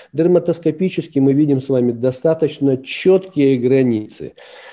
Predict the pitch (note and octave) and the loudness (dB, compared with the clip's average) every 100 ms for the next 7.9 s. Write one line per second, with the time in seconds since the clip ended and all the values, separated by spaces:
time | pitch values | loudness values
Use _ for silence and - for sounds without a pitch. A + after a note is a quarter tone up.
0 | - - F3 E3+ D#3+ D#3+ E3 C#3+ C#3 C3+ | -12 -4 -2 0 2 4 6 4 4 2
1 | B2+ C#3 B2 A#2 D3 D#3+ F#3+ F3+ E3 C#3+ | 2 2 2 2 2 2 4 4 4 4
2 | A2 G#2 G2+ - E3+ F3 - D3+ C#3+ _ | 2 -2 -4 -4 -4 -4 -4 -8 -8 _
3 | _ _ D#3+ E3+ F3+ F3 - D3 E3 E3+ | _ _ 0 2 0 -2 -4 0 2 4
4 | C3+ B2+ B2 B2 G2 G#2 G#2 - E3+ F3 | 2 0 -2 -4 -4 -6 -10 -4 -2 -2
5 | - _ _ _ _ _ _ _ - - | -6 _ _ _ _ _ _ _ -10 -4
6 | C3+ E3 E3+ C#3+ C3 A#2 A2 - B2+ C3 | -2 2 2 2 0 0 -4 -4 0 0
7 | B2 A2 G#2+ A2+ D3 F#3 F3 D#3+ D#3 | 0 -2 -4 -4 0 2 4 2 0